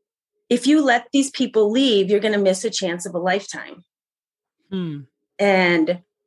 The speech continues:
Speaker 1: I'm like, "Oh my gosh." And they're getting up to leave. And then I'm saying, "What do I, what do I do? I just can't say something to them." And it said it again, "If I let these people walk out,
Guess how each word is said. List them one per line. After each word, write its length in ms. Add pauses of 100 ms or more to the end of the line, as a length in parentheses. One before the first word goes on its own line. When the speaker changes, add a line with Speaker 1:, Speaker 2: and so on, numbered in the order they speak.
(420)
Speaker 1:
I'm 140
like, 200
"Oh 80
my 120
gosh." 480 (100)
And 140
they're 140
getting 240
up 120
to 100
leave. 340 (320)
And 120
then 120
I'm 200
saying, 480
"What 120
do 100
I, 160 (1080)
what 120
do 80
I 120
do? 240
I 100
just 300
can't 340
say 360
something 420
to 140
them." 480
And 120
it 140
said 260
it 100
again, 380
"If 140
I 100
let 240
these 160
people 320
walk 300
out, 320